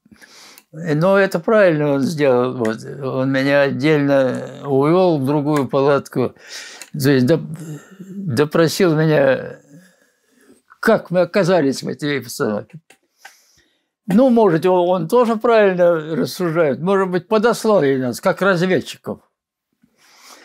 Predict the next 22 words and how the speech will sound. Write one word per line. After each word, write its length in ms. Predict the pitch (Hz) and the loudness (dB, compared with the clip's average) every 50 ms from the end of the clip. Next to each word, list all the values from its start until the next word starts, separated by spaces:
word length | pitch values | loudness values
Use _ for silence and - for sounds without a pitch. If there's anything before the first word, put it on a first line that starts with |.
| - _ - | -16 _ -2
Но 80 | 214 262 | 2 2
я 80 | 294 277 | 4 4
рассказал 540 | 269 247 - - 233 220 226 240 247 220 | 4 2 0 0 -2 0 0 2 0 0
всё, 240 | 185 - - 202 196 | -2 -2 -2 0 0
он 180 | 185 185 175 165 | 0 0 -2 -2
тогда 240 | 180 170 170 180 170 | -4 -2 0 -2 -2
позвонил 640 | 165 - 175 151 156 165 170 170 170 165 160 147 | -2 -2 -4 -2 -2 -2 -2 -2 -2 -2 -2 -2
в 80 | - - | -4 -2
полк 460 | - 214 220 226 214 - - - - _ _ - - - - - - _ _ _ - | 0 0 2 2 0 -2 -6 -14 -20 _ _ -20 -20 -20 -20 -20 -20 _ _ _ -2
под 200 | 185 180 - - | -2 -2 -2 -4
Керчь, 500 | - 226 202 180 160 - - - - - _ _ _ _ _ _ _ _ - - - - | -2 0 0 0 0 -4 -8 -12 -16 -20 _ _ _ _ _ _ _ _ -20 -16 -6 -2
вот, 260 | 165 160 147 - - | -2 -2 -2 -2 -8
в 160 | - - _ _ | -18 -20 _ _
полку. 400 | - 185 180 165 170 - 180 160 | -2 0 0 0 0 0 -2 0
«Так 200 | 143 196 226 220 | 2 0 0 2
это 220 | - 262 - 240 233 | 0 0 2 0 0
мои», 320 | 233 226 208 190 180 175 | 2 2 2 4 2 2
говорит, 220 | 156 165 143 - - | 0 -2 -4 -6 -4
Тарасов, 500 | 185 175 165 156 147 135 - 147 131 135 | -2 0 0 0 0 -2 -4 -8 -8 -4
«давай 380 | 143 175 185 190 190 185 180 151 | -2 0 0 2 2 0 0 0
сюда 420 | 120 151 151 143 160 147 147 139 | -2 -4 -4 -2 0 0 0 -2
их». 80 | 127 | -2